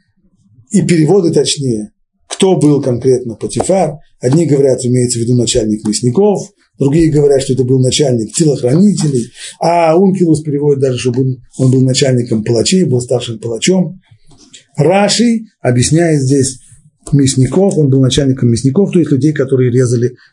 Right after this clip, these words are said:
царский скот. А Гуряри объясняет, почему Раши не согласен с переводом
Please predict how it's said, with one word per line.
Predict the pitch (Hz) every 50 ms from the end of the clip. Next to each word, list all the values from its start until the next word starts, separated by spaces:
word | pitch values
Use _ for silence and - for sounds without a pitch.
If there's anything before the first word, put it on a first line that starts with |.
| _ _
царский | - - - 135 127 120 120 - - - - 113 104 101 - - _ -
скот. | - - - - - 151 139 - - - - - _ _ _ _ _ _ - _ _ _ - - -
А | - 123 131 - 120 117 113 110 110 104 101
Гуряри | 113 113 139 160 160 151
объясняет, | 139 120 120 - 147 143 135 135
почему | - 120 - 131 143 143
Раши | 139 143 135 131 127 127
не | 135 131
согласен | 131 123 113 127 131 120 - 127 113
с | -
переводом | - 120 113 117 123 127 110 110 104